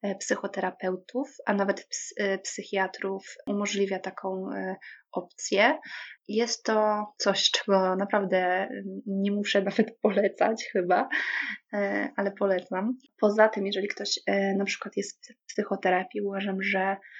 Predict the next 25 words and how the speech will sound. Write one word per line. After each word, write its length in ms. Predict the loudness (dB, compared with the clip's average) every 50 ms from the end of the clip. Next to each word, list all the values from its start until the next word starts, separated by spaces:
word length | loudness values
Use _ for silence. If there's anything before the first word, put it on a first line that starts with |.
| -18 -2 2
warto 380 | 2 2 2 0 -2 -4 -2 0
rozważyć 580 | 0 0 0 -2 -2 -2 -2 -2 -2 -4 -4
kontynuowanie 1160 | -4 -4 -4 -4 -6 -8 -6 -4 -4 -2 -4 -4 -6 -6 -4 -4 -4 -4 -4 -4 -4 -4 -6 -8 -10
t-, 80 | -18 _
psychoterapii 600 | -14 -14 -12 -12 -8 -6 -6 -6 -6 -4 -4 -4
online. 460 | -2 -2 -2 -4 -4 -4 -2 -2 -2
Jeżeli 220 | -2 -4 -4 -4 -6
ktoś 240 | -4 -4 -6 -6
to 120 | -2 -2 -2
robi, 480 | 0 -2 -2 -2 0 0 0 0 -2 -6 -12 -18 -18 -18 -18 -18 -20 -20 _ _
e, 140 | -6 -2 -2
ja 100 | -2 -2
to 140 | -2 -4
robię, 480 | -2 -2 -2 -2 -2 0 0 2 0 0 -2 -6
to 440 | -6 -2 0 0 2 2 2 0 -2 -4 -8 -12 -14 _ _ _ _ _ _ -6 -4
wie, 480 | -2 2 6 6 8 8 8 6 6
o 80 | 4 2
czym 200 | 0 -2 -8 -6
mówi, 260 | -6 -4 -4 -4 -6 -4
wie, 120 | -4 -2
że 100 | -2 -2
to 160 | -4 -2 2 2
jest, 260 | 2 2 0 -6 _ _ -16 -12
e, 260 | -8 -6 -6 -6 -6
przydatne. 840 | -6 -6 -6 0 0 0 0 -2 -6 -6 -4 -2 0 2 2 2 2